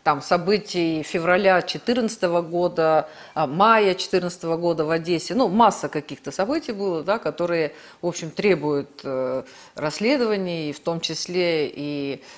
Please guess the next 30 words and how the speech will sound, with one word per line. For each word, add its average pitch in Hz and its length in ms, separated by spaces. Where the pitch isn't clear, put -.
ну, 185 300
по 160 140
поводу 151 640
и 139 160
пленных, 233 760
и 151 420
с - 160
обеих 156 320
сторон. 240 340
Ну, 233 220
в 196 80
общем, 214 200
много 247 320
всяких 139 400
разных 143 340
вопросов 185 460
е-, 175 200
могло 202 420
бы 180 120
быть 254 260
у 170 60
бывшего, 160 580
а, 147 140
президента, 165 840
ну, 165 320
в 135 120
общем, 156 300
достаточно 185 400
большой 185 400
страны. 170 460